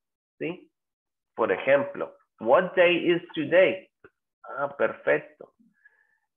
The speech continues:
Si estamos el día primero, fíjense esto, qué importante aquí mismo.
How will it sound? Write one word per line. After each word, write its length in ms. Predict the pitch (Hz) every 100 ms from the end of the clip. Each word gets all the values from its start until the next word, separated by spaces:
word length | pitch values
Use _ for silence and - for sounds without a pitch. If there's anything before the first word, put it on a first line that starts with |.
| _ -
Si 220 | 180 170
estamos 540 | 165 - 175 220 247
el 180 | 208 170
día 260 | 175 214 214
primero, 580 | 220 214 233 220 160 - _ _
fíjense 540 | 139 151 170 - 147
esto, 260 | 156 - 127
qué 100 | 131
importante 580 | 131 147 143 131 127 131
aquí 200 | - 107
mismo. 220 | 101